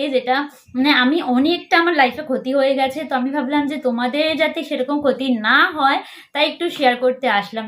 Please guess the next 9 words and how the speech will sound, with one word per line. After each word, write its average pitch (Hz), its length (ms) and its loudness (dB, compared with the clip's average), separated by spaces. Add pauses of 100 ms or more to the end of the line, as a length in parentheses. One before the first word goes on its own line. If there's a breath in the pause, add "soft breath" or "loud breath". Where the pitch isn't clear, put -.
তোমাদের 214 380 -10
সাথে। 220 220 -10 (140)
এই 294 140 -2
যে 349 120 -2
হেয়ারটা 330 360 0
দেখছো, 330 260 -8 (160)
এটা 254 200 0
কতদিন 233 340 -2 (120)
থাকবে, 247 400 0